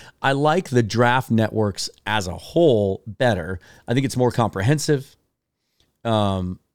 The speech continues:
I think their reports are better. I think their rankings seem to match up a little bit closer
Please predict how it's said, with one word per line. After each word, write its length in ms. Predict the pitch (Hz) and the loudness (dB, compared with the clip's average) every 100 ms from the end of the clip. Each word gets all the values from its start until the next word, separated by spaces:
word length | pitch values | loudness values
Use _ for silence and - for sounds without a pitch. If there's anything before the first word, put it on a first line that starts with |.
| - | -8
I 80 | |
think 160 | 120 131 | -4 -4
their 140 | 104 | -4
reports 640 | 90 92 - - 165 - 156 | -4 -8 -6 0 0 2 0
are 60 | |
better. 420 | 123 131 123 117 - - - | 2 4 4 2 0 -8 -2
I 100 | 120 | 0
think 260 | 135 127 | 0 -2
their 540 | 104 101 123 160 180 160 | -2 -2 0 2 2 2
rankings 720 | 110 120 135 151 147 123 107 | 0 0 2 0 0 0 0
seem 460 | - - 190 214 190 | -2 -2 0 0 0
to 100 | 127 | 0
match 420 | 117 123 123 - | 2 2 2 2
up 300 | 120 - _ _ - | 0 0 _ _ -6
a 40 | |
little 320 | 113 120 147 | 0 2 4
bit 300 | 135 127 - _ _ _ _ | 4 2 -2 _ _ _ _
closer 640 | - 143 120 - 90 82 | 0 2 2 0 -6 -8